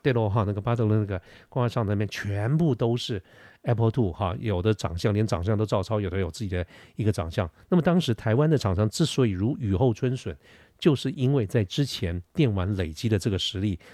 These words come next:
政府因为禁了，所以大家没地方好抄了，开始抄 Apple Two。可抄 Apple Two有很大的风险的原因，是因为至少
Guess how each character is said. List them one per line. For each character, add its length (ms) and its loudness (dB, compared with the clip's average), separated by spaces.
政 180 4
府 160 -2
因 180 0
为 120 4
禁 260 2
了， 80 -2
所 220 -4
以 20 0
大 140 0
家 80 4
没 180 4
地 100 -2
方 160 -2
好 140 -4
抄 220 0
了， 120 -2
开 160 0
始 100 -2
抄 320 0
Apple 260 0
Two。 180 0
可 100 2
抄 160 2
Apple 160 2
Two 140 6
有 60 6
很 60 0
大 140 2
的 60 -2
风 180 0
险 180 -4
的 100 2
原 180 4
因， 120 4
是 120 -2
因 60 2
为 140 2
至 180 0
少 240 -2